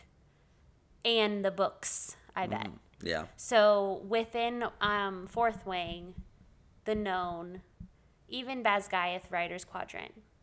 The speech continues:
Speaker 1: it's
Speaker 2: Mm-hmm.
Speaker 1: her known world.
Speaker 2: Right.
Speaker 1: Right? Are you following this? i
Speaker 2: I'm,
Speaker 1: feel like
Speaker 2: I
Speaker 1: you're
Speaker 2: am.
Speaker 1: giving me, <laughs> like, the stare that I'm, like, an alien.
Speaker 2: No, no, no, no, no.
Speaker 1: <laughs>
Speaker 2: I'm, I gotcha.
Speaker 1: Okay. And then in the known,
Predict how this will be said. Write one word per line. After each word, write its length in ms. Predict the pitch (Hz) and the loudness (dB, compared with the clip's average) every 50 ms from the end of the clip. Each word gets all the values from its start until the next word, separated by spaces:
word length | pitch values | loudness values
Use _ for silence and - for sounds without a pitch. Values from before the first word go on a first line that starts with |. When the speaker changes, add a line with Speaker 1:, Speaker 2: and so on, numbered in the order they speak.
| - - - | -14 -8 -2
Speaker 1:
it's 260 | 214 214 214 208 190 | 0 0 0 0 -2
Speaker 2:
Mm-hmm. 100 | 98 - 220 | -4 -4 -2
Speaker 1:
her 140 | 240 226 | -2 -2
known 800 | 208 202 202 190 190 185 190 190 185 185 185 185 185 180 185 185 - - 190 - - _ _ _ _ - _ _ _ - - _ _ _ _ - - | -2 -2 -4 -4 -2 -2 -2 -2 -2 -4 -4 -4 -6 -6 -8 -10 -12 -16 -20 -20 -20 _ _ _ _ -20 _ _ _ -20 -20 _ _ _ _ -20 -10
world. 500 | - 185 185 - - - - - - - - - - - - | 0 2 2 2 2 0 -6 -10 -14 -16 -20 -20 -20 -10 -4
Speaker 2:
Right. 280 | - - 55 50 - - - - | 2 4 4 4 2 0 -8 -4
Speaker 1:
Right? 240 | - 214 214 214 - | 0 0 0 0 -2
Are 60 | - | -4
you 120 | 294 339 381 | -4 -4 0
following 440 | - - 262 254 254 254 254 254 247 | 2 4 4 4 4 2 0 -4 -4
this? 140 | 254 254 | -2 2
i 100 | - - | 4 4
Speaker 2:
I'm, 100 | - 101 | 4 4
Speaker 1:
feel 120 | - - - | 2 2 4
like 120 | 240 - | 4 6
Speaker 2:
I 80 | 107 101 | 6 6
Speaker 1:
you're 80 | 92 | 6
Speaker 2:
am. 60 | 78 - | 6 4
Speaker 1:
giving 200 | 220 220 214 220 | 4 4 4 4
me, 140 | 226 269 - - | 4 4 6 8
<laughs> 20 | |
like, 260 | 269 247 240 233 - - | 8 8 8 6 2 -2
the 80 | 254 277 | -2 -2
stare 460 | - - - 226 214 202 196 202 208 | -2 0 2 4 4 6 6 6 6
that 140 | 214 202 196 | 4 4 2
I'm, 240 | 196 190 190 196 | 2 0 0 -2
like, 160 | 190 190 190 190 | -4 -6 -6 -6
an 100 | 185 - | -8 -6
alien. 440 | - 175 175 - - - 202 254 - | -6 -4 -4 -4 -2 0 0 2 4
Speaker 2:
No, 320 | 117 131 131 123 117 113 | 8 12 12 12 12 12
no, 140 | 117 117 113 | 12 12 12
no, 180 | 110 110 107 104 | 12 10 10 10
no, 60 | 101 | 10
no. 80 | 95 | 8
Speaker 1:
<laughs> 80 | 90 98 | 8 6
Speaker 2:
I'm, 140 | 104 104 98 - | 4 2 2 2
I 100 | - 101 | 4 6
gotcha. 420 | 95 92 95 - - 95 90 98 - - - - | 6 6 6 4 4 2 2 2 0 -2 2 4
Speaker 1:
Okay. 360 | 240 226 214 - - - - - - _ _ _ _ _ - - _ - _ - - _ _ - - - - | 4 4 4 0 -2 -6 -8 -14 -20 _ _ _ _ _ -20 -20 _ -20 _ -20 -20 _ _ -18 -18 -2 2
And 240 | 226 233 240 233 226 | 4 4 6 6 6
then 380 | 220 220 220 214 208 214 208 | 8 8 8 6 4 4 0
in 760 | - - - 214 208 214 214 208 214 214 214 208 214 220 190 - - - | -2 0 0 2 4 4 4 4 2 2 0 0 0 -2 -2 -4 -6 0
the 180 | 202 214 220 | 4 4 6
known, 800 | 214 214 214 214 214 208 202 185 180 170 175 170 175 175 180 | 6 8 8 10 10 8 8 6 2 0 -2 -4 -4 -6 -8